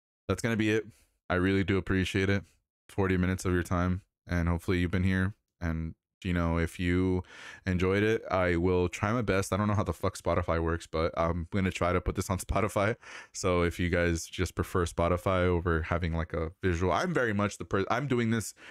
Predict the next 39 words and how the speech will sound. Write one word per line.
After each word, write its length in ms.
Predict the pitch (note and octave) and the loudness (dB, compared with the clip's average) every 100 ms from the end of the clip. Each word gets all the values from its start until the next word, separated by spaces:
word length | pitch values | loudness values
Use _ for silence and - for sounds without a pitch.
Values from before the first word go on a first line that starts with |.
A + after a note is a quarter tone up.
| - G#2 | -6 -2
in 80 | |
a 40 | F2+ | 0
visual 340 | G#2 G#2 A2+ | 0 0 2
aspect. 600 | A2 A2+ - B2+ B2+ - _ _ _ G2+ | 2 0 -2 -2 -2 -4 _ _ _ -2
And, 180 | G2 | 2
you 60 | G2 | 2
know, 80 | G2 | 2
I'm 100 | G2+ | 0
still 160 | - | -2
trying 160 | G#2+ G2+ | -2 -2
to 40 | |
figure 200 | F#2 G2 | 0 0
out 80 | F2+ | 0
the 80 | F2 | -2
background 440 | F#2 E2+ - F#2 | -2 -2 0 0
and 100 | G#2 | 0
whatnot. 320 | A2 G#2 A2 F#2 | 0 0 0 0
I 20 | |
know 140 | F2+ | 0
it 40 | F2+ | 0
looks 240 | F2+ - | 0 -2
a 60 | F#2+ | 0
little 160 | F2+ | 0
bit 180 | D#2+ - | 0 -2
whack 280 | E2 E2+ - | -2 -2 -2
right 120 | G2+ | -2
now. 200 | G#2 A#2 - - - _ | -2 -4 -8 -20 -20 _
It's 80 | - | -10
just 140 | F#2+ | -4
my 100 | F2 | -2
typical, 760 | F2 - - E2+ - - F#2+ F2 | -2 -4 -4 -4 -4 0 2 2
<laughs> 20 | |
like, 280 | E2+ E2 - - F#2+ | 2 0 -4 -12 -4
recording 680 | F#2+ - F2 F2 F2+ F#2 G2+ _ _ - | -2 0 2 2 2 0 -2 _ _ -4
thing. 280 | G2 G#2 G#2+ - - - - | 0 0 -2 -8 -20 -20 -6
But 380 | F#2+ F2+ E2+ - _ _ _ _ _ _ _ _ - | 0 2 2 0 _ _ _ _ _ _ _ _ -2
I 80 | |
really 240 | G2 F#2+ F#2 | 0 2 2
hope, 260 | F#2 F2 | 2 0